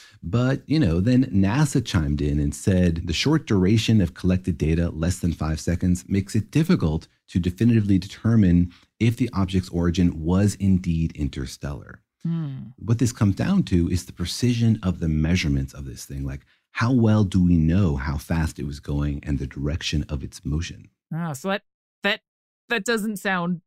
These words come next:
Speaker 2: good. So how, how often, like, when you only have about five seconds worth of data, like, how much error do you have in, in that?
Speaker 1: That's exactly the question to ask. And so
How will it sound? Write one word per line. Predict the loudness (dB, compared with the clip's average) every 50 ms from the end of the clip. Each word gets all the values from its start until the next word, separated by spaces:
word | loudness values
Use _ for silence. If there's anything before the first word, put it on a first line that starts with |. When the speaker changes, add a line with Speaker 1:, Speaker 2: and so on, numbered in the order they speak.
| _
Speaker 2:
good. | -4 -2 0 0 0 -2 -2 -4 -6 -10 -6
So | -4 -2 0
how, | 0 0 -2 -2 -10 _ _ _ -20 -20 -20 -2
how | 2 2 2 2
often, | 2 2 2 2 2 0 -2 -2 -2 0 0 -2
like, | -2 0 -2 -2 -2 -6 _ _
when | -4 -2 -2 -2
you | -4 -4 -4
only | -2 -2 0 0 0 0
have | 0 0 -2
about | 0 0 -2 -2 0
five | 0 0 0 0 0
seconds | -2 -4 -4 -2 -2 -2 -2
worth | 0 -2 -2 -2 -2
of | -4 0
data, | 0 0 2 2 2 0 0 -2 -2 -4 -6 -8 -12 _ _ _ _ _ _ _ _ -4
like, | -4 -4 -2
how | -2 -2
much | -2 -2 -2 -4 -6 -4
error | -2 0 0 0 0 0 0 -2 -2 -4
do | -4 -6 -4
you | -4 -2 -2
have | -2 -2 -2 -2 -2 -2 -4 -8 -12 -14 -18 -20 -20 _ _ _
in, | -8 -6 -6 -8 -10 -14 -16 -20 _ _ _ -6
in | -6 -4 -4
that? | -6 -6 -10 -12 -12 -4
Speaker 1:
That's | 0 0 0 2 0
exactly | -2 -2 -2 0 2 2 2 0 0 -2 -4
the | -4 -4
question | -6 -4 -6 -6 -6 -6 -8 -8 -8
to | -8 -10 -8
ask. | -8 -8 -8 -8 -10 -14 -20 _ _ _ _ _ _ _ _ _
And | -2 -2 -2
so | 0 0 0 0 -2